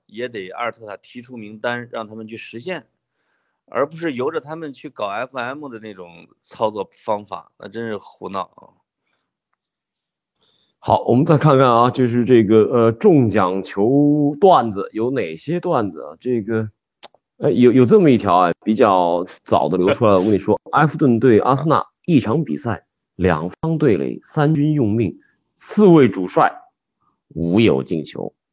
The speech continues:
Speaker 2: 这个还行吧？
Speaker 1: 哦，啊，这个还行，还行，
Speaker 2: 嗯。
Speaker 1: 还行。还有，我，哦，我这两天看了有，因为中国，中国的球迷特别喜欢玩成语，对吧？
Speaker 2: 啊，啊，对。
Speaker 1: 我把张伯伦玩的也挺多，莫耶斯玩的也挺多，
Speaker 2: 嗯哼。
Speaker 1: 什么，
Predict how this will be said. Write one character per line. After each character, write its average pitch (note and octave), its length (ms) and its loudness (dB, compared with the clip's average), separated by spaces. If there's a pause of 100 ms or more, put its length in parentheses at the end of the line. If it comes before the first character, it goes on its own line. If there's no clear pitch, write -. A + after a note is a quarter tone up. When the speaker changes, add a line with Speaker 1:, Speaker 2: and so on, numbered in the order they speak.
(920)
Speaker 2:
这 D#3 120 -2
个 C3 80 0
还 A#2 80 -4
行 C#2+ 200 -10
吧？ B2 140 -14
Speaker 1:
哦， F#2 300 -10 (640)
啊， D3+ 160 -4
这 A3+ 100 -6
个 F#3+ 100 -2
还 C#3+ 140 2
行， F2+ 240 -20 (220)
还 A#2+ 180 -14
行， F2 120 -10
Speaker 2:
嗯。 E2 60 -12
Speaker 1:
还 G2 120 -14
行。 F2+ 160 -20 (580)
还 G#3 160 -2
有， C3 480 -6
我， B2 200 -16 (280)
哦， B2 400 -4
我 A2+ 160 -10
这 F3+ 140 -16
两 A2+ 120 -12
天 C#3+ 160 -12
看 D#3+ 200 -16
了 C3+ 80 -14
有， G#2+ 140 -12 (460)
因 D3+ 140 -18
为 E3 80 -14
中 F#3+ 240 -16
国， C#3 240 -6
中 G3 300 -14
国 C#3+ 100 -6
的 C3 140 -8
球 C3 240 -16
迷 C3+ 120 -10
特 C3+ 120 -14
别 F3 100 -10
喜 A#2 160 -16
欢 C3 380 -10
玩 C#3 180 -8
成 A#2+ 280 -14
语， F3+ 240 -10 (180)
对 A2+ 100 -10
吧？ A2+ 280 -8
Speaker 2:
啊， F2+ 100 -2
啊， G2+ 320 2
对。 G#2 120 4
Speaker 1:
我 - 20 0
把 G#2+ 80 -4
张 C#3+ 220 -10
伯 D#3 100 -6
伦 C#3+ 220 -6
玩 D3 180 -4
的 C#3 60 -10
也 C3+ 100 -10
挺 A2 260 -18
多， A#2+ 560 -10
莫 C3+ 180 -14
耶 C3+ 140 -14
斯 C#3+ 360 -18
玩 A#2 200 -10
的 A2+ 60 -14
也 A2+ 120 -10
挺 F#2+ 280 -20
多， G#2 100 -10
Speaker 2:
嗯 G#2 160 0
哼。 A2+ 40 0
Speaker 1:
什 - 60 -6
么， A2+ 500 -16